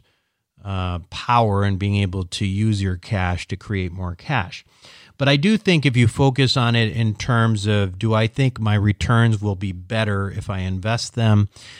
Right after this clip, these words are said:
uh, than in, you know, the interest rate that I'm paying? I think that's a good way to think about it in general.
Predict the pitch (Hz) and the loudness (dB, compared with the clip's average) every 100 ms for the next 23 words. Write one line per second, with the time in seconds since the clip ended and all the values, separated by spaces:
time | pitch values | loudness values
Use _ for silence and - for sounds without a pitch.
0 | - - - 107 101 98 95 92 92 87 | -20 -20 -6 0 2 4 2 2 0 -2
1 | 110 110 104 101 98 - 131 107 98 104 | 0 2 2 2 -2 -4 -2 0 0 0
2 | 98 110 - 104 92 104 98 101 95 127 | 0 -2 -2 -2 -2 -4 -4 -4 -2 0
3 | 117 98 98 - 113 113 110 107 95 98 | 2 2 0 -2 0 0 0 -4 -6 -4
4 | 131 120 110 107 98 - 107 101 92 92 | 0 2 2 2 0 -2 -2 -2 -2 -2
5 | 95 92 - 110 98 95 - 104 98 90 | -2 -4 -4 -4 -2 -2 0 2 0 -2